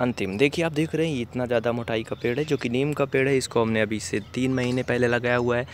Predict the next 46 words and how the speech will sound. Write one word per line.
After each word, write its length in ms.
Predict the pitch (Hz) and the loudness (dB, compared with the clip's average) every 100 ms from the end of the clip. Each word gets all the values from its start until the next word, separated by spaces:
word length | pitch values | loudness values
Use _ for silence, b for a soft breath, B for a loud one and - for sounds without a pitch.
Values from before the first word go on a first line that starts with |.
| B B B - | B B B 0
और 100 | 120 | 4
लोग 200 | 117 117 | 4 4
कहते 300 | 117 110 117 | 2 0 0
हैं 120 | 110 | 0
कि 140 | 113 | 0
मोटा 260 | 110 113 120 | 0 2 2
हो 120 | 117 | 0
जाने 240 | 110 107 104 | 0 -2 -2
के 120 | 107 | -2
बाद 160 | 104 98 | -2 0
पेड़ 160 | 104 101 | 0 0
नहीं 120 | 110 | 0
लगते 280 | 113 - 117 | -4 -4 -2
हैं, 100 | 110 | -2
बड़ा 160 | 113 | 0
हो 80 | 117 | 0
जाने 240 | 113 113 110 | 0 -2 -4
के 100 | 113 | -4
बाद। 200 | 117 117 | -4 -2
लेकिन 220 | 117 120 | -2 0
आप 120 | 117 | 0
देख 240 | 117 131 | 0 -2
रहे 100 | 123 | -2
हैं, 80 | 139 | -4
काफ़ी 300 | 135 113 - | -2 -4 -2
ज़्यादा 340 | 110 110 107 101 | 0 2 2 2
बड़ा 260 | 104 107 | 2 0
भी 100 | 113 | 2
हो 120 | 123 | 0
चुका 280 | 117 120 123 | 0 -2 -2
था, 120 | 120 | 0
फिर 180 | 131 147 | 0 2
भी 100 | 131 | 4
मैंने 220 | 117 117 | 4 2
इसको 260 | 113 - 120 | 0 0 2
लगाया, 380 | 113 113 113 113 B B B | 4 4 2 0 B B B
क्योंकि 200 | - 131 | 2 4
उसका 240 | 139 131 131 | 4 4 4
लगाने 320 | 120 110 110 | 6 6 4
का 100 | 110 | 0
कुछ 240 | - 110 - | -2 -4 -6
अलग 240 | - 120 117 | 0 2 2
ही 100 | 110 | 2
तरीका 340 | - 107 - | 2 2 0
होता 260 | 117 110 | 0 0
है। 100 | 110 | 0